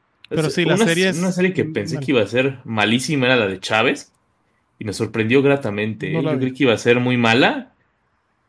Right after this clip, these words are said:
Speaker 2: Digo, no es, no, no la volvería a ver, pero está bien.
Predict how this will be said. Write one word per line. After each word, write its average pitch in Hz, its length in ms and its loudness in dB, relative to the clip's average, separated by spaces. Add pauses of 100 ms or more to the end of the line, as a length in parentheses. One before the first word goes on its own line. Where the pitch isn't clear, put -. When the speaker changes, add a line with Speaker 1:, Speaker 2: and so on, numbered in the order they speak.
(120)
Speaker 2:
Digo, 123 160 0
no 127 120 2
es, 127 120 0
no, 143 240 4
no 151 140 4
la 147 80 10
volvería 123 380 8
a 123 40 6
ver, 151 300 6 (280)
pero 95 480 -4 (2000)
está - 180 -6
bien. 123 220 -4